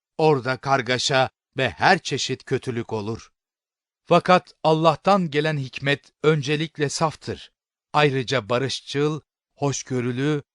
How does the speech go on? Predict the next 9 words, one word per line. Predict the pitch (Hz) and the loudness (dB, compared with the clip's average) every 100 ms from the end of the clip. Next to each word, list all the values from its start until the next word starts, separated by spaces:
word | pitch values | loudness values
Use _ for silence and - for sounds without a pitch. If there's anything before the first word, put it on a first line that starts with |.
| - | -2
ve | 151 151 | 0 2
uysaldır. | 131 - 185 180 110 90 - _ _ _ _ - | -2 0 2 2 0 -12 -14 _ _ _ _ 4
Çok | 226 - | 4 4
merhametlidir. | 147 151 123 135 127 - 170 147 - - _ _ _ _ _ - | -2 -2 0 -2 -2 -4 -4 -4 -8 -16 _ _ _ _ _ -2
İyi | 160 196 | 2 6
ameller | 185 147 151 139 131 135 | 6 4 2 2 2 2
hasıl | 123 131 127 131 | 2 2 2 -2
eder, | 120 110 131 139 - _ _ _ | -2 2 2 2 -4 _ _ _
garazsız | 135 139 139 131 - 156 175 156 | 4 6 6 2 -4 0 0 0